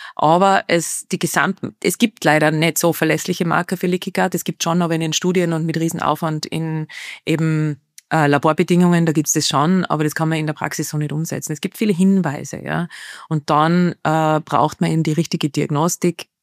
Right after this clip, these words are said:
im Puzzleteilen. Ich sage immer zu meinen PatientInnen, das ist wie ein großes Bild, wo wir jetzt Puzzleteile haben. Jetzt sind alle durcheinander und wir versuchen nach und nach ein Puzzleteil nach dem anderen zu bilden, dass das ein Bild ergibt,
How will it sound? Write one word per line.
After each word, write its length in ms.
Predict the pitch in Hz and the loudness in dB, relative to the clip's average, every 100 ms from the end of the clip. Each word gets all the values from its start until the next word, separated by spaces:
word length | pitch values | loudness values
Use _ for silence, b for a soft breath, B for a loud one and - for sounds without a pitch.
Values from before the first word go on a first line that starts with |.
| - - | -20 -4
im 240 | 180 175 | 2 2
Puzzleteilen. 600 | - - 175 180 165 165 | 4 0 2 0 2 2
Ich 80 | 165 | 2
sage 160 | 160 165 | 2 0
immer 140 | 165 | 0
zu 100 | 160 | -2
meinen 260 | 151 151 165 | -2 -2 -2
PatientInnen, 880 | 160 - 156 156 - 165 170 160 | -2 -2 -4 -6 -4 0 2 2
das 140 | 160 147 | 0 -2
ist 160 | 156 | -2
wie 120 | 160 156 | 0 2
ein 240 | 156 156 | 2 0
großes 400 | - 151 160 170 | -4 -2 -2 -4
Bild, 320 | - 165 180 175 | -2 0 0 0
wo 80 | |
wir 80 | 160 | -2
jetzt 120 | 143 | -4
Puzzleteile 680 | - 131 - 147 135 131 135 | -4 -4 -4 -6 -8 -8 -8
haben. 220 | 123 120 - B B B | -8 -10 -12 B B B
Jetzt 200 | - 180 | -2 0
sind 100 | 185 | 2
alle 180 | 175 180 | 4 4
durcheinander 580 | 185 175 165 151 202 196 | 2 0 2 4 4 4
und 100 | 180 | 4
wir 80 | 170 | 2
versuchen 460 | 170 190 185 185 | -2 0 0 2
nach 260 | 147 156 175 | 2 0 0
und 100 | 170 | -2
nach 280 | 170 160 160 | 0 0 0
ein 180 | 151 | -2
Puzzleteil 480 | 147 - - 160 156 | -2 -4 -4 -6 -4
nach 120 | 156 | -4
dem 120 | 151 - | -4 -4
anderen 320 | 151 165 156 | -4 -6 -6
zu 100 | 151 | -8
bilden, 480 | - 185 208 208 190 B B B | -4 -4 0 -2 -4 B B B
dass 160 | 151 | -2
das 140 | - 175 | -2 0
ein 180 | 175 165 | 0 2
Bild 380 | - 233 233 | 6 6 6
ergibt, 420 | - 151 - 170 | 0 -4 -2 -2